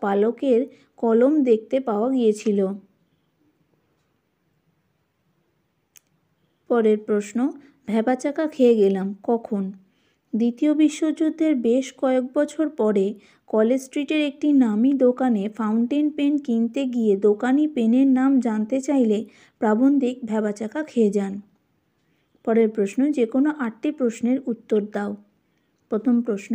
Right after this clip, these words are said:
ক্রিয়া বিভক্তি কাকে বলে? যে বিভক্তিগুলি ধাতুর সঙ্গে যুক্ত হয়ে ধাতুকে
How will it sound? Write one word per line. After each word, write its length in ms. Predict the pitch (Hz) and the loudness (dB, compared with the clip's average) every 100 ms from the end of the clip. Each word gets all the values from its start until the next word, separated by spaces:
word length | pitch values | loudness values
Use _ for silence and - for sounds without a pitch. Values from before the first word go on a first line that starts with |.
| 294 | -4
ক্রিয়া 300 | 330 254 240 | -4 0 2
বিভক্তি 520 | 220 220 226 220 311 | 2 2 0 -2 -6
কাকে 300 | 311 233 - 220 | -4 -4 -2 0
বলে? 280 | 208 208 208 - _ - | 0 -2 -6 -16 _ -8
যে 260 | 202 240 262 | -2 2 2
বিভক্তিগুলি 760 | 285 285 302 302 330 311 254 226 | 2 0 -2 -2 -4 -2 0 0
ধাতুর 440 | 208 208 202 277 | -2 -4 -4 -4
সঙ্গে 360 | 277 311 311 311 | -4 -2 0 0
যুক্ত 340 | 269 247 - 277 | -2 -4 -2 -2
হয়ে 260 | 269 226 226 | 0 0 -2
ধাতুকে 520 | 220 202 208 269 | -4 -8 -6 -4